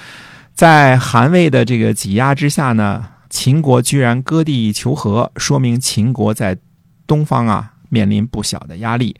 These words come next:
秦国在函谷关以西呢，被压制，不能够向东扩展。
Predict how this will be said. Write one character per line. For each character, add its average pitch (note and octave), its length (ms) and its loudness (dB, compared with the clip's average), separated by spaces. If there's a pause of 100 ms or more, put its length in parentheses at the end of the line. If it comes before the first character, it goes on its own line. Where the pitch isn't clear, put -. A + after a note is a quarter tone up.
(260)
秦 C#3 360 0
国 A2+ 320 0
在 G2+ 640 -2 (140)
函 - 360 -6
谷 G#2+ 200 -6
关 A#2 360 0 (220)
以 G2+ 160 -6
西 B2+ 240 -2
呢， G2+ 260 -2 (140)
被 G2 140 -6
压 A2 160 -2
制， - 260 -8 (220)
不 A#2 100 -2
能 G2+ 180 -2
够 F#2+ 200 -4
向 G2 320 -2
东 A2 320 -4
扩 - 200 -4
展。 - 280 -8